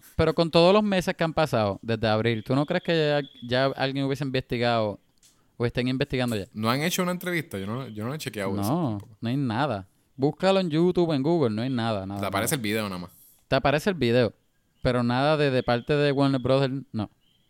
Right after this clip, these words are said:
Speaker 2: Pues, y
Speaker 1: Ni
Speaker 2: ni de
Speaker 1: de
Speaker 2: la
Speaker 1: Ezra
Speaker 2: persona,
Speaker 1: Miller
Speaker 2: ni de
Speaker 1: tampoco.
Speaker 2: la, ni de la víctima tampoco, es como que
Speaker 1: Lo más
Speaker 2: hay
Speaker 1: probable
Speaker 2: un
Speaker 1: le pagaron a la víctima. <laughs>
Speaker 2: <laughs> ¿Quién,
Speaker 1: Un
Speaker 2: quién sabe?
Speaker 1: settlement.
Speaker 2: Ajá.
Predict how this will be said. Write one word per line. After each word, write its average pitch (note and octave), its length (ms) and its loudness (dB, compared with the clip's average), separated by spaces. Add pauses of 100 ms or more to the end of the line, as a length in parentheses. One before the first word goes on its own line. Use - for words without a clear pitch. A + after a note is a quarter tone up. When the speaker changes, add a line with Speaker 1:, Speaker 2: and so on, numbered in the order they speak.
Speaker 2:
Pues, F#2 240 -8
y A2 40 -12
Speaker 1:
Ni C3 140 2
Speaker 2:
ni D3+ 40 6
de D3 80 6
Speaker 1:
de C#3+ 40 4
Speaker 2:
la C#3 80 6
Speaker 1:
Ezra E3+ 100 6
Speaker 2:
persona, D3 240 4
Speaker 1:
Miller F3+ 140 2
Speaker 2:
ni A#2+ 220 -2
de - 20 -
Speaker 1:
tampoco. G2+ 200 2
Speaker 2:
la, F#2 460 -8
ni F#2+ 120 -12
de F#2 100 -8
la F2+ 100 -6
víctima A2 460 -8
tampoco, F#2+ 280 -10
es - 60 -20
como F2+ 240 -12
que F2 80 -14
Speaker 1:
Lo A#2 60 -2
más A#2+ 100 4
Speaker 2:
hay A#2 60 -8
Speaker 1:
probable C#3+ 200 6
Speaker 2:
un - 40 -2
Speaker 1:
le D#3+ 60 0
pagaron C#3+ 420 2
a C3 60 0
la A#2+ 80 0
víctima. C3 320 -2
<laughs> A#2 400 -8 (500)
Speaker 2:
<laughs> - 180 -10
¿Quién, A#2 120 -12 (100)
Speaker 1:
Un B2+ 80 -8
Speaker 2:
quién A#2 240 -4
sabe? - 0 -
Speaker 1:
settlement. C3 680 0 (360)
Speaker 2:
Ajá. G2+ 200 -10